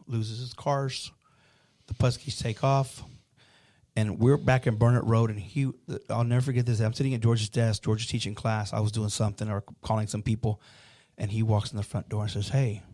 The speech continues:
can I talk to you?" I said, "Hey, Jay, what's going on?" "Yeah, sure, have a seat."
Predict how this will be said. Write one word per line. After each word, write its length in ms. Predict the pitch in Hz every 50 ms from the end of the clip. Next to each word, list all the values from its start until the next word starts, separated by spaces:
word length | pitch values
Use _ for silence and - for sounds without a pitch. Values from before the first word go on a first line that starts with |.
| - - - _ _ _ _ _ _
can 100 | - 113
I 60 | 110 110
talk 240 | - - 113 113 -
to 100 | - 120
you?" 160 | 123 123 120 120 - _ _ _ _ _ _ _ _ _ _ _ _ -
I 60 | 123
said, 80 | 151 202
"Hey, 80 | 208 147
Jay, 180 | 117 110 110
what's 160 | 117 127 123
going 140 | - 180 190
on?" 100 | 160 120 - _ _ _
"Yeah, 140 | - 214 180
sure, 220 | - - 240 202
have 120 | 175 -
a 40 | -
seat." 200 | - - - -